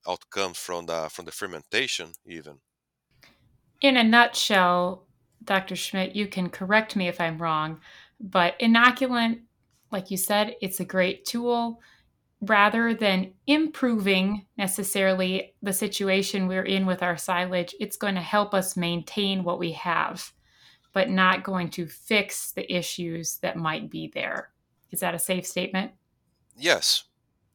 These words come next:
Speaker 1: And it just helps with that, okay, let's save the most of the dry matter and nutrients just by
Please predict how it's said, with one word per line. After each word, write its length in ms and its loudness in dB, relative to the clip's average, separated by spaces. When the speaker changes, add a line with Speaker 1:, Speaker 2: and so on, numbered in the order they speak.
Speaker 1:
And 400 0
it 120 -8
just 260 0
helps 500 0
with 140 -4
that, 260 2
okay, 240 -4
let's 240 -2
save 340 0
the 120 -8
most 480 -4
of 140 -4
the 120 -8
dry 260 -2
matter 280 -2
and 220 -10
nutrients 520 -10
just 320 -6
by 220 -2